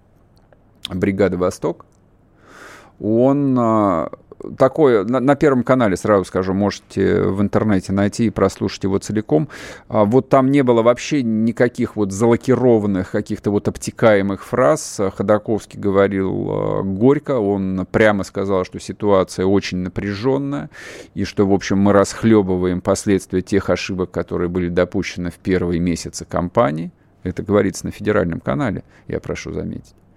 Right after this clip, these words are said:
Но он говорил о том, что армия закапывается в землю, армия будет держать фронт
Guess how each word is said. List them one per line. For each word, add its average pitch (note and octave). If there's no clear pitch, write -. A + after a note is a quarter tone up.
Но G#2
он G#2
говорил G2
о G2
том, G#2
что F2+
армия B2+
закапывается F#2
в F2
землю, A2+
армия F2+
будет E2+
держать F2+
фронт G#2+